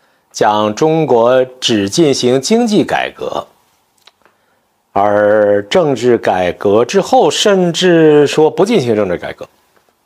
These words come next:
那他们呢，听起来很好啊，对中国很负责任，他们要进行政治改革。他们政治改革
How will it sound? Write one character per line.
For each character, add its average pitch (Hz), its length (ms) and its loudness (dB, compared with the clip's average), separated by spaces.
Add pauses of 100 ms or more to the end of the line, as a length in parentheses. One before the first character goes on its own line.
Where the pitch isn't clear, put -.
(1200)
那 120 220 0
他 202 340 -2
们 214 320 0
呢， 170 680 0
听 196 200 -2
起 - 100 -4
来 120 100 0
很 139 220 -4
好 - 200 -8
啊， 80 220 -6
对 95 140 -8
中 101 140 -8
国 110 80 0
很 92 160 -12
负 - 120 -18
责 - 160 -6
任， 76 160 -2 (360)
他 113 180 -4
们 113 220 -2
要 101 240 2
进 107 280 -2
行 85 400 -8
政 127 140 0
治 92 100 -12
改 - 220 -12
革。 - 160 -14 (1400)
他 - 140 -6
们 208 160 -8
政 247 200 -2
治 170 200 0
改 80 320 -4
革 131 920 0